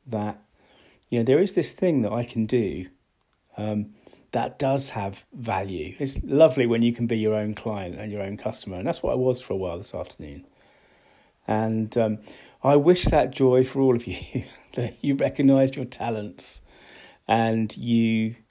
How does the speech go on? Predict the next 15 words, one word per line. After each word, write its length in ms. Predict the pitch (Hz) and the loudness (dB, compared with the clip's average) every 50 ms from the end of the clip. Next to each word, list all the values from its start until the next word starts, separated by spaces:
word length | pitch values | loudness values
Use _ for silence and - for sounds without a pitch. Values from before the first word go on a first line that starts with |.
| _ _ _ _ _ _ _ _ _ _ _ _ _ _ _ _ _ _ _ _ _ _ _ _ _ _ _ _ _ _ _ _ _ _ _ _ _ _ _ _ _ _ _ _ _ _ _ _ _ _ _ _ _ _ _ _ _ _ _ _ _ _ _ _ | _ _ _ _ _ _ _ _ _ _ _ _ _ _ _ _ _ _ _ _ _ _ _ _ _ _ _ _ _ _ _ _ _ _ _ _ _ _ _ _ _ _ _ _ _ _ _ _ _ _ _ _ _ _ _ _ _ _ _ _ _ _ _ _
you 180 | - 135 139 147 | 0 2 2 2
value 500 | 139 139 139 156 160 170 170 143 120 110 | 2 0 0 0 0 -2 -2 -2 -2 -2
them, 220 | 98 98 87 87 | -2 -4 -4 -4
you 160 | 90 95 107 113 | -2 -4 -4 0
value 280 | 113 135 135 135 131 | 2 2 4 4 4
yourself, 840 | 120 120 120 113 - - - 123 101 95 90 - - - - - - _ _ _ _ _ - | 4 2 2 0 0 0 0 2 2 2 0 -4 -10 -16 -18 -18 -20 _ _ _ _ _ 4
value 260 | 131 135 147 147 143 | 4 6 6 6 4
yourself 440 | 143 139 139 - 123 107 107 104 - | 2 0 2 2 2 2 2 0 -2
enough 500 | - 143 120 120 123 127 123 - - - | -2 2 2 2 2 2 0 -4 -8 -10
to 260 | - - 110 104 107 | -6 -4 -4 -4 -2
go 180 | 104 - 113 113 | 0 0 2 4
out 200 | 113 110 107 104 | 4 4 2 0
there 320 | 107 101 104 104 107 - - | -2 -2 -2 -2 -4 -4 -6
and, 380 | 107 104 107 104 104 107 104 107 | -8 -6 -6 -6 -6 -4 -4 -4
uh, 80 | 107 | -4